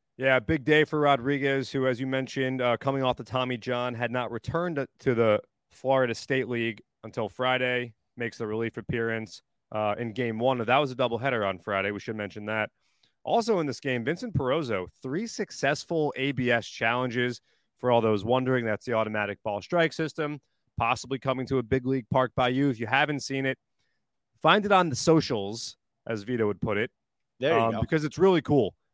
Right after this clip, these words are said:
Speaker 1: It's all Statcast generated, um, and it's, the technology's kinda like what you see in tennis. Was it on the line? Was it in? Was it out?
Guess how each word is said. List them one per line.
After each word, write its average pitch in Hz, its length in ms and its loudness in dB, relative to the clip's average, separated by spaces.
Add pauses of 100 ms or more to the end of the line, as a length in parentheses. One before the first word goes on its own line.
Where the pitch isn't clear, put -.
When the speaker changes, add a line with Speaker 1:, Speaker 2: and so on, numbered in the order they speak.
(140)
Speaker 1:
It's - 140 -8
all 180 340 6 (100)
Statcast 143 640 -2
generated, 107 540 -4 (360)
um, 110 580 -2
and 127 140 -4
it's, - 180 -8 (140)
the 135 80 -16
technology's 170 580 0
kinda 160 220 0
like 156 140 -4
what 160 100 -6
you 139 80 -12
see - 160 -8
in 135 80 -4
tennis. 120 340 -4
Was 113 200 -2
it 117 80 -4
on 117 140 0
the 117 60 -2
line? 113 280 0
Was 107 160 -4
it 107 80 -4
in? 110 160 0
Was 101 180 -2
it 101 80 -6
out? 104 260 4